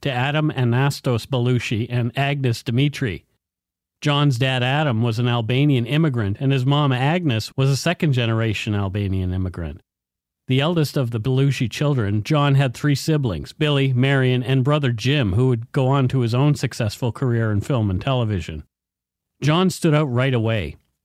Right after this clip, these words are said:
A natural prankster and an imitator of local characters, he loved the limelight. John was popular with the other kids in his high school. He was the co-captain of the Wheaton High School football team,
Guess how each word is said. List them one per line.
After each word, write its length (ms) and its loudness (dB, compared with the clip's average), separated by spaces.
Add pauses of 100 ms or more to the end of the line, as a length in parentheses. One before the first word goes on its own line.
(100)
A 80 0
natural 420 0
prankster 720 -2
and 140 2
an 100 2
imitator 480 2
of 100 0
local 320 0
characters, 600 -2
he 100 2
loved 320 0
the 100 0
limelight. 640 0 (600)
John 300 4
was 100 0
popular 500 -2
with 140 2
the 140 2
other 160 0
kids 260 0
in 120 2
his 140 -2
high 220 0
school. 460 -4 (240)
He 100 2
was 140 0
the 80 -2
co-captain 640 0
of 80 -2
the 80 0
Wheaton 360 0
High 240 0
School 440 -4
football 460 -2
team, 340 -4